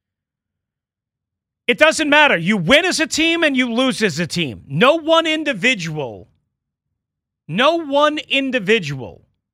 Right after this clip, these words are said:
is solely to blame, solely to, given the credit. We all know it doesn't work that way a lot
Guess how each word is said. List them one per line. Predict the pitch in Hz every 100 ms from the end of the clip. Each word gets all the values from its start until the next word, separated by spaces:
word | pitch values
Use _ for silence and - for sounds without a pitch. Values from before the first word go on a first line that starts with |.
| _ _ -
is | 208
solely | - - 269 277 277 262
to | 233
blame, | 202 233 226 226
solely | 208 - - 247 247 247 240
to, | 220 _ _ 151
given | 120 220 214
the | 196
credit. | 196 175 120
We | 202
all | 302 320
know | 302 294 254 262
it | 240
doesn't | 226 185 165 196
work | 349 403 -
that | 247 185
way | 185 180
a | 170
lot | 165 151 175